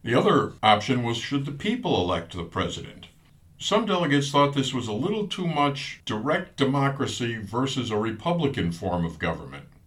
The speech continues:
One of the concerns was, what would the masses of the population really know about the qualifications of the potential candidates? Well, by the middle of August,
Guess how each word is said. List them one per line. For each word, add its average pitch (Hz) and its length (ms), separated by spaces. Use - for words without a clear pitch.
One 175 220
of 180 80
the 147 80
concerns 127 600
was, 107 500
what 180 240
would 190 120
the 156 80
masses 139 500
of 123 140
the 110 60
population 117 840
really 165 300
know 92 300
about 98 260
the - 80
qualifications 92 880
of 85 120
the 87 100
potential 98 600
candidates? - 760
Well, 185 200
by 131 160
the 120 80
middle 208 300
of 135 140
August, 95 640